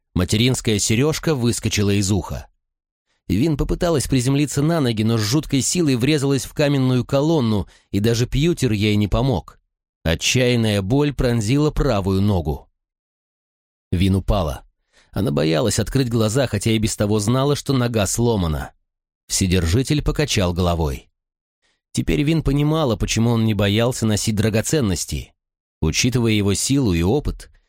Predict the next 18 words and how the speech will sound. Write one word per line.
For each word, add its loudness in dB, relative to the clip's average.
только -2
полный 0
дурак -2
или -2
дура 0
мог 0
хвататься 0
аламантией 2
за 0
его 2
украшение. -2
Вседержитель 0
таким 0
образом 0
просто -2
получал 0
дополнительную 2
возможность 0